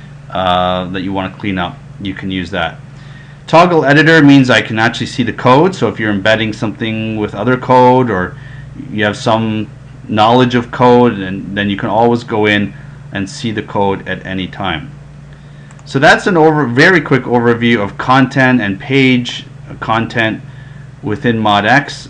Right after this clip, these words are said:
Again, the power comes in template variables. Access permissions, again, if you were having different departments or different divisions, then administrator could set up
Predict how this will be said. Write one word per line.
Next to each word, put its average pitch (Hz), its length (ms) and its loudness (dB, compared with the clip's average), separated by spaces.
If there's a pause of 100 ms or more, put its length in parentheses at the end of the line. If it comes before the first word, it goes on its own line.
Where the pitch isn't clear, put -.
Again, 110 320 -2
the 101 80 -4
power 120 400 2
comes 113 300 -6
in 104 160 -4
template 101 240 -8
variables. 120 680 0 (440)
Access 139 360 0
permissions, 156 720 0
again, 120 320 2
if 120 220 -2
you 113 180 -2
were 110 320 0
having 113 240 -2
different 110 240 -6
departments 123 720 0
or 101 60 -6
different 95 320 -8
divisions, 127 600 0 (460)
then 107 120 -2
administrator 113 560 0
could 98 140 -6
set 110 220 0
up 110 160 0